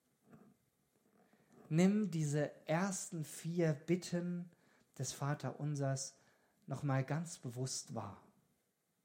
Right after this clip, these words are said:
und mache sie dann zu deinem persönlichen Gebet.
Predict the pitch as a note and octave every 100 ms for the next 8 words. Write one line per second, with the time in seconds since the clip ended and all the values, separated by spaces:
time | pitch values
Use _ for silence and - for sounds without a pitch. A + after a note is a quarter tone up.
0 | _ _ _ _ _ _ D#3 E3 F#3 F#3
1 | D#3+ D#3 F3 G3+ F#3 - - _ _ -
2 | D3+ C3+ C#3+ D3+ D#3 D3+ D3+ D3+ - _
3 | _ _ - B2+ B2 C3+ C3+ C3+ - C3
4 | B2 A#2+ G#2 - -